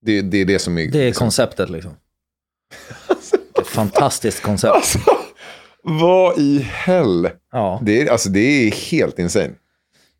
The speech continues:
Speaker 2: Fan, det här gjorde de bra, du.
Speaker 1: Alltså, men det som är, det som är grejen är att de har gjort det, så man, man vill ju se vad fan är det här för något.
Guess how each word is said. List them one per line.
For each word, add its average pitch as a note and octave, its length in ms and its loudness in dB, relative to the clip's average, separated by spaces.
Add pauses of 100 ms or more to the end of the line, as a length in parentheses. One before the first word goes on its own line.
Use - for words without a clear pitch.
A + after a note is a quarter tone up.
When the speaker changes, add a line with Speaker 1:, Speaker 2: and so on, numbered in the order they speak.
(200)
Speaker 2:
Fan, A2 180 -2
det G#2+ 60 2
här B2 100 4
gjorde B2+ 160 2
de A#2 80 2
bra, A#2+ 180 4
du. F#2+ 160 0 (1040)
Speaker 1:
Alltså, B2+ 220 2
men A#2+ 340 2
det A#2+ 220 0
som A#2+ 200 2
är, A#2+ 300 2 (760)
det A2+ 80 0
som A#2 160 0
är D3 80 2
grejen A2 420 2
är F2 140 0
att - 120 -8 (440)
de G#2 140 2
har G#2+ 100 4
gjort B2 320 -2
det, F#2 100 0
så F2 60 -2
man, G2 320 0
man G#2 180 2
vill A#2 340 0
ju F2 180 0
se F2+ 320 0
vad E2+ 200 0
fan F2 600 0
är C#3 240 0
det C2 80 -2
här - 120 -6
för - 100 -12
något. - 280 -14